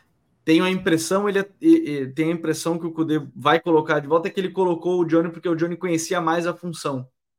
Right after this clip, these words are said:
Com o Kudê, com a exigência do Kudê, não a função de primeiro homem. A necessidade do Kudê. Talvez num, num, num, num momento mais à frente ele já possa retornar, mas como o Johnny já tava acostumado ali, a função já tinha feito com,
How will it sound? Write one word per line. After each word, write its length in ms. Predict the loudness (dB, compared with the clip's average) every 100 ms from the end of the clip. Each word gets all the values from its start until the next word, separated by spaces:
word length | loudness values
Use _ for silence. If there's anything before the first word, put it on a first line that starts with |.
| _ _ _ _
Com 260 | 4 6 6
o 80 |
Kudê, 300 | 4 6 6
com 100 | 6
a 60 | 0
exigência 380 | 2 0 0 2
do 280 | 6 4 4
Kudê, 460 | 0 2 0 -2 -8
não 180 | -6
a 40 | -6
função 400 | -8 -10 -6 -6
de 80 | -6
primeiro 360 | -6 -4 -4
homem. 240 | -4 -6 -12 _ _ _ -10
A 60 |
necessidade 640 | -8 -6 -10 -4 -4 -4 -4
do 200 | -6 -4
Kudê. 240 | -4 -6
Talvez 420 | -4 -4 -2 -4
num, 140 | -4 -10
num, 340 | -10 -10 -10 -10 _ _ _ _ -12
num, 440 | -8 -6 -8 -12 -20 _
num 160 | -8 -2
momento 400 | 0 0 -2 -4
mais 460 | -4 -4 -10 -18 -14
à 120 | -10
frente 340 | -6 -4 -2
ele 140 | -4 -2
já 280 | -4 -4 -10 _ _ _
possa 300 | 0 2 2
retornar, 480 | 0 0 0 2 2
mas 140 | 0
como 200 | 0 0
o 20 |
Johnny 220 | 4 2 2
já 100 | -4
tava 220 | -4 -6
acostumado 520 | -8 -4 0 0 0
ali, 100 | -2
a 60 | -4
função 300 | -6 -8 -6
já 100 | -6
tinha 200 | -6 -8
feito 340 | -6 -4 -4 -6
com, 220 | -10